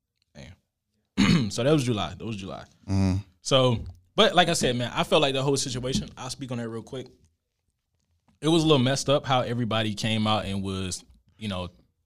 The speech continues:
Speaker 1: just bashing Tory. You know, they ain't hear
Speaker 2: Wasn't
Speaker 1: it.
Speaker 2: it, it, it was just, it was, it was warranted though.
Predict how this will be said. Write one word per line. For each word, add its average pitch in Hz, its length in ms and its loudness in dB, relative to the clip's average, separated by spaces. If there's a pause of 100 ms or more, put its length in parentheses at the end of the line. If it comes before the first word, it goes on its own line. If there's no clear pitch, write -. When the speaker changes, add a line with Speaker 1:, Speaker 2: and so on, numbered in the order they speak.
(240)
Speaker 1:
just 101 200 -6
bashing 110 400 -4
Tory. 95 400 -12 (600)
You 98 100 -8
know, 92 160 -4
they 101 80 -4
ain't 107 140 -2
hear 107 80 0
Speaker 2:
Wasn't 123 240 10
Speaker 1:
it. 113 200 8 (160)
Speaker 2:
it, 92 240 -4
it, - 140 -12 (720)
it 113 40 2
was 107 220 2
just, 120 280 4
it - 40 4
was, 98 180 4
it 101 80 2
was 101 140 2
warranted 123 440 2
though. 64 200 -6